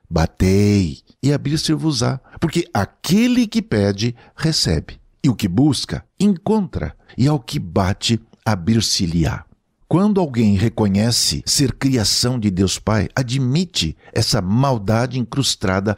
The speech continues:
no próprio íntimo e, se busca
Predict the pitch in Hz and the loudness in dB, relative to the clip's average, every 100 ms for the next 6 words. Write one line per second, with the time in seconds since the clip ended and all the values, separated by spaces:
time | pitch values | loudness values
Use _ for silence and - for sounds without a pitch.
0 | _ 123 123 - 123 - 123 104 104 120 | _ -2 0 0 -2 0 2 2 2 0
1 | - 80 69 _ _ - 139 190 233 - | -4 -6 -8 _ _ -4 0 2 0 -6
2 | - - 131 98 90 165 233 - 202 | -6 -2 0 0 2 2 2 0 -4